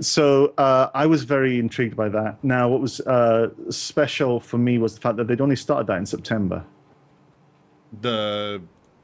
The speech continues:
Speaker 2: oh, yeah, yeah, the work on it, yeah.
Speaker 1: Mm-hmm. So I'm kind of wondering how far they've already gone with it now. Um,
Speaker 2: My God, the, the amount that the tech is gonna jump faster and faster. I,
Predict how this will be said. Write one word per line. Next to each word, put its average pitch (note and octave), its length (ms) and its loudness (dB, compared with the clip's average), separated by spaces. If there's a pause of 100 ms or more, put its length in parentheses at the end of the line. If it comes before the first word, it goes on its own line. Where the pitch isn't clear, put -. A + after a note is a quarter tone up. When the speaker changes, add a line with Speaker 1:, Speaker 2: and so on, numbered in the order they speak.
(260)
Speaker 2:
oh, D#3+ 260 0
yeah, C#3+ 120 -2
yeah, C3 200 0
the G2+ 120 -6
work A2 280 -4
on E2+ 160 -8
it, D#2+ 120 -12
yeah. G2+ 180 -6 (680)
Speaker 1:
Mm-hmm. G2+ 300 -4 (640)
So - 220 0
I'm A2+ 100 0
kind C3+ 240 0
of A2 80 0
wondering A2+ 280 2
how A2+ 140 0
far A2 260 0
they've G2+ 140 -2
already G#2 260 2
gone G2+ 300 0
with G2 140 0
it F#2 120 -2
now. F#2+ 380 0 (300)
Um, G#2+ 460 4
Speaker 2:
My G#2 140 -2
God, F2+ 360 -8 (140)
the, A2+ 260 -10
the A#2 140 -2
amount A2+ 320 -4 (240)
that G2 220 -6 (160)
the F#2 100 -10
tech - 260 -10
is F#2+ 120 -8
gonna F2+ 220 -10
jump F2 360 -10 (120)
faster F#2 440 -8
and E2 80 -14
faster. E2+ 580 -10
I, - 40 -10